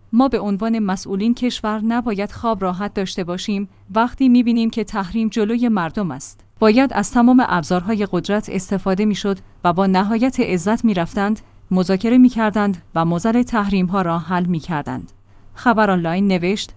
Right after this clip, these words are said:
"آقای جهانگیری، از آقای پزشکیان برای حضور در دولت چهاردهم پیشنهادی داشتید."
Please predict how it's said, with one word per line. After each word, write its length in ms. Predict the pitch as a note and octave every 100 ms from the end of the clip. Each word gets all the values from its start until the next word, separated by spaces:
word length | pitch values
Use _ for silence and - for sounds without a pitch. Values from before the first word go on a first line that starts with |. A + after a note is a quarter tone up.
| -
"آقای 360 | G#3+ A#3+ G#3+
جهانگیری، 640 | G3+ F#3 E3+ C#3+ D#3 D3+ C#3 _
از 160 | A3+ A3+
آقای 340 | A3+ A#3 B3
پزشکیان 640 | B3 G3+ E3+ E3+ - F3+ G3
برای 320 | G#3+ G#3+ A#3+
حضور 400 | A3 G3+ G3 C4+
در 160 | G#3+ F#3+
دولت 400 | A3 A#3+ B3 B3
چهاردهم 680 | B3 A3+ G3 F3+ F3+ F#3+
پیشنهادی 640 | F3 A3 - G#3 F#3+ F#3+ F3
داشتید." 500 | D#3 D3 - D3+